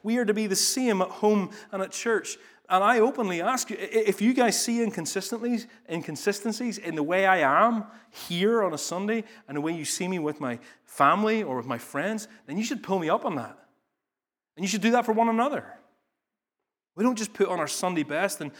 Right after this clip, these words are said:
and come to the gathering and be kind and humble and forgiving and then, uh, take these things off again and hang them up until next week. No. We are to wear the new self consistently and constantly.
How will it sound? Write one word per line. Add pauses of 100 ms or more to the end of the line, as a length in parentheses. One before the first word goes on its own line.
(160)
and
come
to
the
gathering
and
be (240)
kind
and
humble
and
forgiving
and
then, (260)
uh,
take
these
things
off
again
and
hang
them
up
until
next
week.
No. (1160)
We
are
to
wear
the
new
self (280)
consistently (320)
and
constantly.